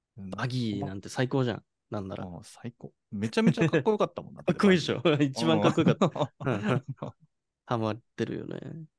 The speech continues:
Speaker 2: そういうのはね、バチンとハマってるところもあれば、
Speaker 1: うん。
Speaker 2: やばーみたいなのもいたな、
Speaker 1: うん。
Speaker 2: 正直。
Speaker 1: そうだね。
Speaker 2: ミフォークもクソダセえっす、ちなみに。
Speaker 1: あ、嘘。
Speaker 2: うん、
Speaker 1: うわー。
Speaker 2: 最-、最強。
Speaker 1: あ、てかさ、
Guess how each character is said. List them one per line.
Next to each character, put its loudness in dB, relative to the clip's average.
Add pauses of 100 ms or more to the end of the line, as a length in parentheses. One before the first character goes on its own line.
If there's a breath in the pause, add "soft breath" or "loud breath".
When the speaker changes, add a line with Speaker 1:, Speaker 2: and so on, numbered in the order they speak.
Speaker 2:
そ 0
う 6
い 6
う 4
の 4
は -2
ね、 -8
バ -6
チ -6
ン -10
と -10
ハ -6
マ -2
っ -16
て -6
る -4 (100)
と -14
こ 0
ろ 2
も 0
あ 0
れ 2
ば、 -4 (520 soft breath)
Speaker 1:
う -10
ん。 -6
Speaker 2:
や -4
ば -4
ー -14
み -10
た -16
い -14
な -16 (240)
の -4
も -6
い -6
た -8
な、 -6
Speaker 1:
う -12
ん。 -14
Speaker 2:
正 -12
直。 -12 (1400)
Speaker 1:
そ -20
う -20
だ -16
ね。 -14
Speaker 2:
ミ 0
フ -2
ォ 4
ー -12
ク -10
も -8
ク -14
ソ -4
ダ -4
セ -6
え -6
っ -10
す、 -14 (200)
ち -16
な -6
み -6
に。 -12 (760)
Speaker 1:
あ、 0
嘘。 -4 (220)
Speaker 2:
う -8
ん、 -4
Speaker 1:
う -2
わ -2
ー。 -2
Speaker 2:
最-、 -
最 -6
強。 2
Speaker 1:
あ、 2
て -2
か -2
さ、 2